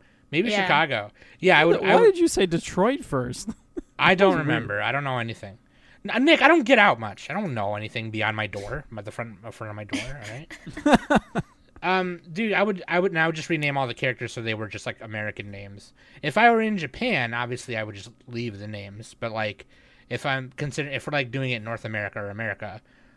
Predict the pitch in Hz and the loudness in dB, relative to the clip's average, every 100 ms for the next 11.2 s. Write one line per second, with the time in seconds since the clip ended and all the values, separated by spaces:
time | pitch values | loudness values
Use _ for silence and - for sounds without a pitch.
0 | _ - 117 113 104 110 127 120 131 123 | _ -4 -2 -4 -8 -10 -8 -6 -4 -6
1 | 110 104 - 117 107 101 113 127 _ _ | -8 -8 -2 -2 -2 -10 -12 -14 _ _
2 | _ _ _ 117 117 113 110 123 113 110 | _ _ _ -10 -8 -8 -8 -6 -4 -4
3 | 110 117 117 113 - 123 110 107 104 110 | -4 -6 -8 -8 -2 0 2 0 -2 -8
4 | 120 113 - 107 101 101 - 113 101 104 | -12 -12 -8 -8 -8 -10 -10 -10 -8 -8
5 | 104 104 - 101 98 _ _ _ _ _ | -8 -8 -12 -14 -18 _ _ _ _ _
6 | _ _ - 120 120 117 107 - 107 107 | _ _ -8 -4 -4 -4 -8 -10 -10 -8
7 | 104 101 - - _ _ _ _ 127 131 | -8 -8 -12 -20 _ _ _ _ -6 -4
8 | 127 131 139 135 117 127 - 123 117 113 | -6 -6 -6 -6 -2 -4 -2 0 0 0
9 | 127 127 123 120 - 123 110 - 123 135 | -2 -2 -4 -8 -4 -2 -2 -4 -6 -6
10 | 123 131 131 - - - 107 110 110 107 | -2 -2 -2 -4 -16 -14 -10 -8 -6 -4
11 | 101 101 | -6 -8